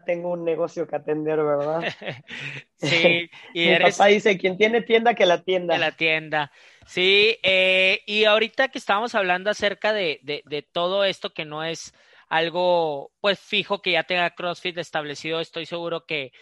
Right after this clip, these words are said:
Speaker 2: vas a encontrar tu mejor versión y el próximo año vas a seguir representando a México como hasta ahora lo has hecho. ¿Qué mayor aprendizaje te dejó este fin de semana o todo este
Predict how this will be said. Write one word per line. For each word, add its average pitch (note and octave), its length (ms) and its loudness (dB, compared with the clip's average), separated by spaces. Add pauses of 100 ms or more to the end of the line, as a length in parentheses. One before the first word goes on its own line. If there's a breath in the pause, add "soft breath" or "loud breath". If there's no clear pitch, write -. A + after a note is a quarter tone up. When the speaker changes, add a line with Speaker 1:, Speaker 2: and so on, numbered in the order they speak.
(240 soft breath)
Speaker 2:
vas E3 220 0
a - 20 -2
encontrar D#3 520 -6
tu F#3+ 100 -8
mejor E3 400 -6
versión E3+ 720 -2
y D#3 140 -4
el D3 100 -2
próximo D#3+ 440 -10
año D#3+ 200 -6
vas D#3 200 -6
a D3+ 40 -12
seguir C#3+ 280 -12
representando C#3+ 760 -10
a D3+ 60 -6
México D3 400 -12
como B2+ 260 -18
hasta B2+ 280 -12
ahora C#3 300 -6 (320 soft breath)
lo D3+ 120 -2
has E3 160 -2
hecho. F#3 340 -2 (380 soft breath)
¿Qué A#3 400 2 (420)
mayor F#3+ 460 0
aprendizaje F#3+ 800 -4
te E3 180 -4
dejó D3+ 300 -6
este E3 200 -8
fin D#3+ 200 -12
de D#3+ 80 -10
semana D3+ 580 -4
o G#3+ 460 0 (140)
todo G3 360 0
este G3+ 500 -2